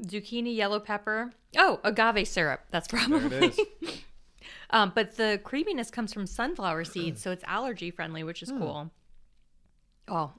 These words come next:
Speaker 1: I really like this. I think
Speaker 2: Oh,
Speaker 1: the
Speaker 2: tasty.
Speaker 1: texture is great, and I think it's real tasty.
Speaker 2: Yeah.
Speaker 1: I kinda think it would be good, like, tossed with veggies and tofu and rice or noodles, like a sauce.
Speaker 2: Oh, could be.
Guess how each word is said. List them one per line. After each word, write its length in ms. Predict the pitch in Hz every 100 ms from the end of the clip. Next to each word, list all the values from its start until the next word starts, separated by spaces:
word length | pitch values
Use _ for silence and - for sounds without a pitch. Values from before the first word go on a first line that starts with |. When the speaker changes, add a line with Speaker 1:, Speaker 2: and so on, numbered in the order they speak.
| -
Speaker 1:
I 80 | 214
really 240 | 302 277
like 200 | 185 175
this. 120 | -
I 100 | - 196
think 100 | 214
Speaker 2:
Oh, 20 |
Speaker 1:
the 40 |
Speaker 2:
tasty. 240 | - 254 -
Speaker 1:
texture 300 | 208 254 240
is 180 | 240 -
great, 240 | 240 240
and 120 | 190
I 40 | 196
think 160 | 196
it's 140 | 185 -
real 140 | 170
tasty. 320 | 175 175 175
Speaker 2:
Yeah. 240 | 170 247 143 - _ _ - -
Speaker 1:
I 80 | 226
kinda 300 | 226 247 381
think 220 | 254 208
it 60 | 180
would 120 | 175
be 100 | 185
good, 480 | 180 185 180 175 190 - - - -
like, 180 | 180 -
tossed 560 | - 185 180 196 - -
with 320 | 180 170 165 -
veggies 480 | 175 170 170 175 175
and 160 | 165
tofu 580 | 165 185 185 165 156 151 175 -
and 200 | 151 156
rice 300 | 156 160 -
or 140 | 160
noodles, 520 | 151 180 - - -
like 140 | 170 -
a 60 |
sauce. 320 | - 170 - 151
Speaker 2:
Oh, 400 | 160 226 262 226
could 120 | 240 240
be. 180 | 262